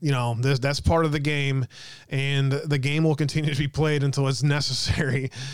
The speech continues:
Um, and, uh, we just have to remember to not live in fear. There's no reason to live in fear. That's all we have to know. And, and, um, stay, you know, <sighs> that's all I can, that's all I can do.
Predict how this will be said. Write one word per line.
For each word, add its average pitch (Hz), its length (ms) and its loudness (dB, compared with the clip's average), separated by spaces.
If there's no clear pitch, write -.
Um, 131 600 0
and, 139 340 0
uh, 135 260 0
we 156 120 2
just 165 220 -2
have 160 200 0
to 156 100 -2
remember 147 800 2
to 143 120 -4
not 143 340 0
live 170 240 2
in 160 120 2
fear. 139 600 -4
There's 139 280 0
no 151 240 0
reason 131 600 0
to 139 100 -2
live 139 240 4
in 135 120 2
fear. 113 440 -4
That's 123 180 -8
all 139 180 2
we 147 120 2
have 135 200 0
to 139 80 -4
know. 127 380 -2
And, 117 320 -6
and, 123 340 -2
um, 113 540 -6
stay, - 280 -2
you 131 180 0
know, 135 200 -2
<sighs> 147 120 -4
that's 156 220 -2
all 160 160 2
I 143 100 2
can, 135 340 0
that's 156 180 -4
all 156 160 2
I 147 120 2
can 139 180 0
do. 98 280 -8